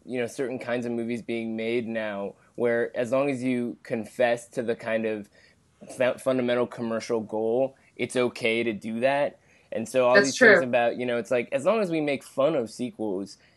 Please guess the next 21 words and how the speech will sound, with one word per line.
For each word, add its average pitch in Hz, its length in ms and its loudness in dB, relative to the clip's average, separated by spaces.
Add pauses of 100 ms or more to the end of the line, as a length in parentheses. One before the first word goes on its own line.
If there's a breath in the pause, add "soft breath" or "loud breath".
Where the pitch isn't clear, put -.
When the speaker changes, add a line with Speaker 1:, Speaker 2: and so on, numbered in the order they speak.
Speaker 1:
people 147 280 0
will 131 80 2
forgive 139 460 2
us 107 260 0
for 104 160 -10
these 107 240 -8
sequels, - 580 -10
you 117 80 -6
know? 117 200 -2
Like, 120 180 0
if, 117 140 -12
if, 123 200 -6
if 120 180 -6
the 127 120 -4
new 135 160 0
Spider-Man 135 720 2
had 113 160 -6
been 120 100 -4
more 117 220 -4
self-aware, 123 720 2
maybe 113 560 -6